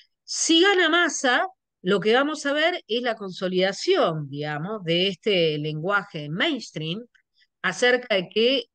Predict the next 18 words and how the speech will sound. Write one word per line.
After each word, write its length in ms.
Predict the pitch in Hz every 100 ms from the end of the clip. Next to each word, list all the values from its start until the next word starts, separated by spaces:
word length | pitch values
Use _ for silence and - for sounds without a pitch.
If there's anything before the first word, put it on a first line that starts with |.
| _
hay 100 | 233
que 120 | -
afianzar 540 | 208 208 202 - 277 330
el 140 | 233
perfil 440 | 160 160 254 247 226
productivo 600 | 170 165 160 240 247 208
de 100 | 160
la 80 |
Argentina, 720 | 160 160 175 180 247 160 180 - _ _ _
que 80 | -
es 80 | 208
un 140 | 220
perfil 540 | 202 190 262 262 233 262
netamente 480 | - 240 226 233 208
extractivista 680 | 196 180 - 262 - -
con 160 | 269 -
los 160 | 285 214
actores 800 | 190 _ 415 269 151 143 -